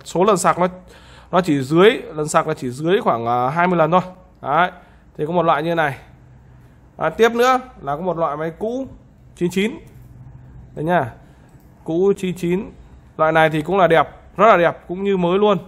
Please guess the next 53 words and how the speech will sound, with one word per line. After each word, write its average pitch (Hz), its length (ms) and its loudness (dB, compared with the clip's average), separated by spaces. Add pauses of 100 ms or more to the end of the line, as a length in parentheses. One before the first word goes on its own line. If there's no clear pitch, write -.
(560)
Và 147 120 -4
số 165 140 -2
lần 185 140 0
sạc 160 180 0
thường 156 160 -6
thường 147 280 -2
nó 156 140 0
sẽ 190 180 -4
dưới 175 320 2
hai 202 180 2
trăm 170 180 0
lần, 147 140 -2 (500)
dưới 160 120 -4
ba 170 180 4
trăm 170 140 -2
lần 147 180 -2
đi. 160 80 -6 (680)
Đấy, 160 140 0
số 185 100 -4
có 180 120 -2
nghĩa 202 100 4
là 175 160 4 (320)
cái 202 80 0
thời 196 100 4
gian 202 120 6
sử 175 80 2
dụng 170 160 0
của 156 80 0
nó 170 120 4
là 190 140 2
khoảng, 120 240 -4
à, 143 320 0
tầm 160 120 0
một 165 80 0
năm 196 180 2
thôi, 190 120 2
một 165 120 -4
năm 170 140 -2
thôi 180 80 -2
nhá. 202 100 -2 (520)
Một 175 80 -2
loại 180 160 4
cuối 196 100 2
cùng 170 380 -2 (480)
bên 190 180 0
mình 180 180 2
ấy 208 140 0
đang 170 140 -4
bán 170 160 4
ấy, 208 100 -2 (200)
loại 139 180 -4
cũ. 220 320 -4 (2750)
Đấy, 170 200 4